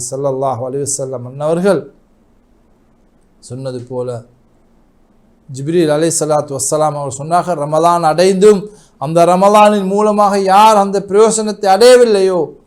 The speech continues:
அவன் நாசமாகட்டும்" என்பதாக பதுவா செய்தார்கள். ரசூலுல்லாஹி ஸல்லல்லாஹு அலைஹி வஸல்லம் ஆமீன் சொல்லியிருக்கின்றார். எனவே, அன்புக்குரியவர்களே, அப்பேற்பட்ட கூட்டத்திலே ஆகி, ஆகிவிடாமல் இந்த ரமலானின் மூலமாக ஒவ்வொருவரும் அல்லாஹ் எங்களை வாழ்க்கையில் இந்த ரமலானை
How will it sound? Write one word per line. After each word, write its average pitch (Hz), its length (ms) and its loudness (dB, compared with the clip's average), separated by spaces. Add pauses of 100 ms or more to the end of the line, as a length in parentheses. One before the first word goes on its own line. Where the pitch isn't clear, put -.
(120)
அவன் 131 220 -16
நாசமாகட்டும்" 165 760 -8
என்பதாக 127 460 -12
பதுவா 127 160 -12
செய்தார்கள். 120 500 -14 (360)
ரசூலுல்லாஹி 139 520 -8 (100)
ஸல்லல்லாஹு 135 280 -10
அலைஹி - 0 - (100)
வஸல்லம் 120 220 -16 (100)
ஆமீன் 202 180 -16 (100)
சொல்லியிருக்கின்றார். 123 600 -20 (1080)
எனவே, 135 240 -10
அன்புக்குரியவர்களே, 131 920 -10 (180)
அப்பேற்பட்ட 151 600 -8
கூட்டத்திலே 147 600 -12
ஆகி, 131 320 -10
ஆகிவிடாமல் 131 800 -8 (720)
இந்த 160 260 2
ரமலானின் 240 580 4
மூலமாக 147 880 -2 (300)
ஒவ்வொருவரும் 147 840 -2 (100)
அல்லாஹ் 143 280 -6
எங்களை 135 220 -12
வாழ்க்கையில் 139 500 -10
இந்த 131 60 -14
ரமலானை 139 440 -12